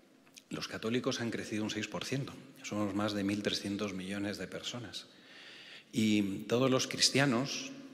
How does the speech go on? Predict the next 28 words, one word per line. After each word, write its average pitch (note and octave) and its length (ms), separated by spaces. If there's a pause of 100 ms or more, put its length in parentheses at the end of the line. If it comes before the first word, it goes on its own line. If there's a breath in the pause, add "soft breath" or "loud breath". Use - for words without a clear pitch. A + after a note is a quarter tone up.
todos G#2 240
los G2+ 140
bautizados, A2+ 840
¿no? B2 220
Porque F2+ 560
lo F2+ 100
que F2 80
nos F2 160
hace G2 180
cristianos G#2+ 480
es - 80
el F#2 120
bautismo. F2+ 480 (480 loud breath)
Por - 80
lo - 40
tanto, G2+ 260
todos B2 280
los B2+ 160
bautizados A#2 960 (1000 loud breath)
somos A#2+ 320
más A#2 160
de B2 80
dos F#2+ 180
mil A2+ 220
cuatrocientos G#2+ 680
millones G2+ 400
de F#2+ 100
personas. - 720